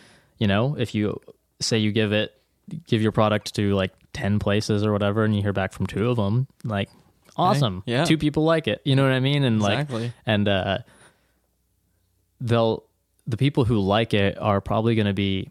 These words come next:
Speaker 1: more willing to tell you what they like about it and what they don't like about it, 'cause then, then that becomes a, uh, opportunity for a conversation with very, like, invaluable feedback and stuff
Speaker 2: Yeah.
Speaker 1: like that. Like a,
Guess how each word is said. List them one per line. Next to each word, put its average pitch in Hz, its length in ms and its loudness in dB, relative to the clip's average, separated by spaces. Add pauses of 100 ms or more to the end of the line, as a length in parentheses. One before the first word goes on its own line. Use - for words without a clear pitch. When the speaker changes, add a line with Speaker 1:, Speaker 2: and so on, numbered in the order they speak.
Speaker 1:
more 113 360 2
willing 104 300 2
to 98 80 -4
tell 104 200 -2
you 92 180 -4
what 98 340 0
they 101 120 2
like 90 240 -2
about 90 320 -2
it 95 60 -4
and 104 100 -4
what 98 120 -4
they 98 100 -2
don't 95 200 -4
like 92 200 -8
about 92 300 -6
it, 131 60 -10
'cause 110 140 -2
then, 110 360 0
then 131 200 2
that 127 140 -2
becomes 104 460 -2
a, 95 360 -2 (520)
uh, - 40 -4
opportunity 95 800 -2
for 92 380 -4
a 95 120 -4
conversation 95 1080 -4 (380)
with 104 120 -2
very, 101 420 0
like, 95 180 -4 (140)
invaluable 92 580 0
feedback 92 540 -12
and 127 80 -10
stuff - 200 -6
Speaker 2:
Yeah. 143 40 -6
Speaker 1:
like - 220 -8
that. 110 240 -12
Like 107 180 -10
a, - 100 -12